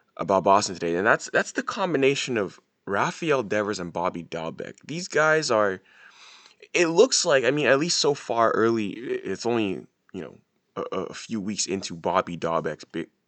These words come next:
league career, but it looks like he's gonna be the Sox first baseman of the future. We already know Rafael Devers is, is penciled in as their third baseman of the future. Now and the future, really.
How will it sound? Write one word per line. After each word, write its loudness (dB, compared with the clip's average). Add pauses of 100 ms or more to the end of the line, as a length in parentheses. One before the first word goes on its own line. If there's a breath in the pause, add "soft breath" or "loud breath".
(140)
league -6
career, 0 (400 loud breath)
but 2
it 8
looks 4
like 0
he's -6
gonna 0
be 0
the -2 (300)
Sox 0
first -4
baseman -2
of -2
the -2
future. -8
We -2
already 0
know 2
Rafael 0
Devers -6
is, -12 (320 loud breath)
is -12
penciled -4
in 0
as -6
their -4
third -8
baseman -8
of -14
the -20
future. -6 (1000)
Now 0
and 4
the 0
future, -12
really. -8